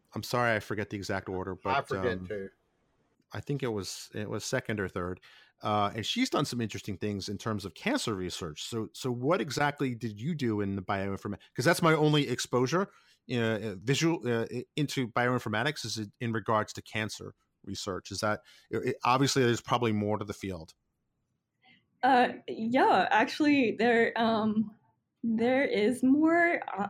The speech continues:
Speaker 3: interestingly enough, I did do some cancer research, um, in a field called proteomics.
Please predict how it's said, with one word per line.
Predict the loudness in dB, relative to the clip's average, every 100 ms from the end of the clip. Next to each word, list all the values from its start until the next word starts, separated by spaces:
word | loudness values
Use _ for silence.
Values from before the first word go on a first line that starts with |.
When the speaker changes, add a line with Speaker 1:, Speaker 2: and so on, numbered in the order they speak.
| -2 4
Speaker 3:
interestingly | 6 6 6 8 8 6
enough, | 4 2 0
I | -2
did | -2 -2 -2 0 0 -2 -8 _ _ _ _
do | 2 2
some | 4 2
cancer | 2 2 2
research, | 2 2 0 -2 -4 -12 _ -4
um, | 0 2 2 2 0 -4 _ -2
in | 2
a | 2
field | 4 2 2
called | 0 -2 0
proteomics. | 2 4 2 0 -2 -12 -20